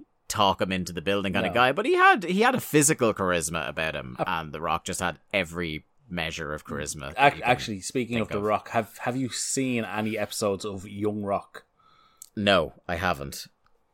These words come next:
Speaker 2: Unfortunately,
Speaker 1: You're giving people ideas to
Speaker 2: <laughs>
Speaker 1: sign up to the T R L tier and make us.
Speaker 2: Unfortunately, I have seen a lot of them because Connor is obsessed with the show.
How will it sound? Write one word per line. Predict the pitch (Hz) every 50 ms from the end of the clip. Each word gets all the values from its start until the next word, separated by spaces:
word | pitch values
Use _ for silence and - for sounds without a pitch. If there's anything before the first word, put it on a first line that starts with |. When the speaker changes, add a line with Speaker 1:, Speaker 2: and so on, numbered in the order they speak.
| _ _ _ _ _ _ _ _ _ _ _ _ _ _ _ _ _ _ _ _
Speaker 2:
Unfortunately, | 143 127 113 - 131 135 135 - -
Speaker 1:
You're | 101 95
giving | 85 107 110 120 117
people | 107 131 127 - 131 123
ideas | 117 110 107 95 107 104 101 98 90 87 - -
to | - 98 92 87 85 85 80 82 - 147
Speaker 2:
<laughs> | 123
Speaker 1:
sign | - - 101 92 90 87
up | 87 -
to | - -
the | 92
T | - 101 98
R | 90 90 90
L | 85 87 92 95
tier | 87 - 92 85 82 76 73
and | 78 78
make | 80 82 87 - -
us. | 82 78 - - - - - - -
Speaker 2:
Unfortunately, | - 120 117 - 135 135 139 139 - - 127 - - 120 117
I | - 110 113 110
have | 110 110 101
seen | - - 117 110 107
a | 107 98
lot | 98 110 113
of | 107
them | 104 98
because | 95 98 92 - 101 92 -
Connor | - - - 110 110 104 95 95
is | 85 95 87
obsessed | 98 87 - - 120 113 104 - - -
with | 107 95
the | - 92
show. | - - 98 87 80 76